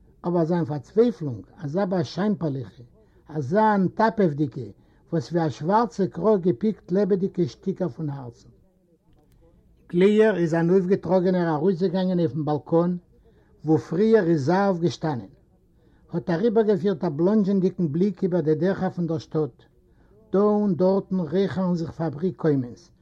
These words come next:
דא און דארטן קרייזן טויבן וואלקנלאך אין דער לופט, דרייען זיך איבער ווי סילבערנע פעכערס אין דעם בלוי. זיין בליק האט זיך מיט איינעם אזא פעכער אראפגעלאזט אויף די גרינע בוימער,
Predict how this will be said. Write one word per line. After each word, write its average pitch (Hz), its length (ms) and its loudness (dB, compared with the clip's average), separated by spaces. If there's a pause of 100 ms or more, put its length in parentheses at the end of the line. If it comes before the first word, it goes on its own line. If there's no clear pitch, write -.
(400)
דא 196 60 2
און 214 300 4
דארטן 196 400 0
קרייזן 185 460 0
טויבן 196 340 0
וואלקנלאך 180 800 0
אין 175 100 -2
דער 170 120 -2
לופט, 175 340 2 (460)
דרייען 180 280 2
זיך 165 280 0
איבער 190 300 2
ווי 170 140 2
סילבערנע 180 440 0
פעכערס 170 640 -4 (400)
אין 185 100 0
דעם 175 200 2
בלוי. 175 400 6 (600)
זיין 160 200 -2
בליק 226 280 0
האט 214 80 4
זיך 175 200 -2
מיט 175 200 -2
איינעם 208 300 2
אזא 165 280 0
פעכער 170 640 -4
אראפגעלאזט 175 540 -2
אויף 160 120 -4
די 143 120 -6
גרינע 170 300 -2
בוימער, 175 440 0